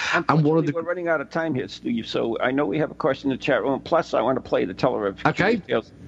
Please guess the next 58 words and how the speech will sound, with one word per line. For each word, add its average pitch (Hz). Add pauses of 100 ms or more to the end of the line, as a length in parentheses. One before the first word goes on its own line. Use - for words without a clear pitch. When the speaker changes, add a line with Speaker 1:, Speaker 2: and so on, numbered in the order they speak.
Speaker 2:
and 143
I 127
wanna 143
make 131
sure -
I 127
get 127
those 120
in 117
first. 156
So 110 (460)
what 143
would, 143
would 151
you 147
like 139
to 135
do? 117
Answer 127
the 123
question? 196
Or, 139
Speaker 1:
Yeah, 170
Speaker 2:
or -
Speaker 1:
let's 233
Speaker 2:
do -
Speaker 1:
do 240
the 208
chat 196
room, 170
and, 165
let, 165
and 147
then 151
let's 147
get 147
back 131
to -
the 127
cu-, - (100)
Teller 127
of 113
Curious 107
Tales. 95
Speaker 2:
All 214
Speaker 1:
So, 165
Speaker 2:
right, 113
thank, 151
I, 160
I'm 175
Speaker 1:
is 165
Speaker 2:
sorry 202
Speaker 1:
this 160
the 214
one 214
Speaker 2:
to -
Speaker 1:
from 180
John? 151